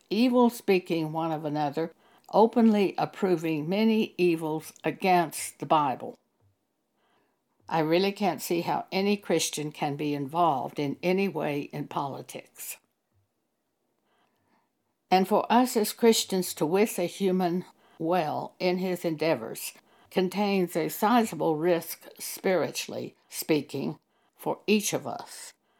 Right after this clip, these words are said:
I remind us of the following scripture. Second John, start at verse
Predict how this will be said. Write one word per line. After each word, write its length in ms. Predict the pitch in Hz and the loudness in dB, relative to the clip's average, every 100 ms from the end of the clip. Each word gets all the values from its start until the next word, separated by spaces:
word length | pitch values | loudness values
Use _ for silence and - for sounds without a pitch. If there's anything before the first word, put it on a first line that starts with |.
| _ _ _ _ _ _ _ _ _ _ _ _ _ _ _ _ | _ _ _ _ _ _ _ _ _ _ _ _ _ _ _ _
I 140 | 175 165 | -2 0
remind 600 | 165 165 175 208 233 226 | 2 2 4 6 6 4
us 300 | 202 - - - | 2 -4 -10 -2
of 180 | 175 | -2
the 60 | 156 | -2
following 640 | - 196 196 196 185 170 | -6 -2 0 -2 -4 -6
scripture. 600 | 156 - 180 165 - - - _ _ _ _ _ _ _ _ _ _ _ _ _ - | -6 -4 -2 -2 -4 -10 -16 _ _ _ _ _ _ _ _ _ _ _ _ _ -14
Second 540 | - 202 226 240 190 | -2 2 4 2 -2
John, 440 | - 185 156 135 139 | -2 0 0 -2 -4
start 380 | - 165 165 165 | -6 0 0 0
at 220 | 165 - | -4 -2
verse 420 | 170 156 - - | 0 0 -2 -10